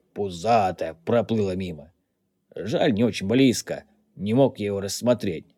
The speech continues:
Да и водоросли в этом месте больно густые. Ну, только никто, как она, нам вредила все время.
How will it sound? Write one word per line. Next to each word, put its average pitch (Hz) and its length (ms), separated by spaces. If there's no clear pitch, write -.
Да - 260
и 101 140
водоросли 110 640
в 104 40
этом 101 300
месте 101 380
больно 92 260
густые. 87 640
Ну, 113 220
только 107 280
никто, 120 380
как 104 200
она, 113 340
нам 110 200
вредила 104 380
все 110 220
время. 95 380